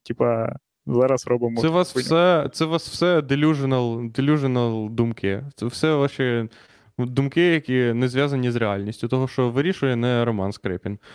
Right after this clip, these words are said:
Speaker 1: Я
Speaker 2: Вирішує
Speaker 1: зрозумію,
Speaker 2: зовсім
Speaker 1: що
Speaker 2: інші
Speaker 1: вирішує... Я розумію, що
Speaker 2: Вирішує
Speaker 1: вирішує не Роман Скрипін, вирішує якийсь, е... якась група, типа, ну, в, в, рішення, воно не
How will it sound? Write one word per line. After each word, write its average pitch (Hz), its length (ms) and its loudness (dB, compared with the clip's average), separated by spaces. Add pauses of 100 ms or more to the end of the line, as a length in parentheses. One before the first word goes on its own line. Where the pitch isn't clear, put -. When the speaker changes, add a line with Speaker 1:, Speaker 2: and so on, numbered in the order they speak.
(220)
Speaker 1:
Я 113 80 0
Speaker 2:
Вирішує 135 220 2
Speaker 1:
зрозумію, 147 520 0
Speaker 2:
зовсім 117 140 0
Speaker 1:
що 123 100 -6
Speaker 2:
інші 123 220 -2
Speaker 1:
вирішує... 123 140 2 (520)
Я 131 180 0
розумію, 156 420 2
що 165 60 0
Speaker 2:
Вирішує 175 220 0
Speaker 1:
вирішує 156 380 2
не 139 60 0
Роман 143 320 2
Скрипін, 135 440 0
вирішує 131 520 0
якийсь, 147 600 0
е... 120 460 2 (360)
якась 131 400 0
група, 139 580 2
типа, 131 560 -2
ну, 143 220 -2 (100)
в, - 240 -4
в, 147 320 2
рішення, 175 400 0
воно 147 220 0
не 147 200 2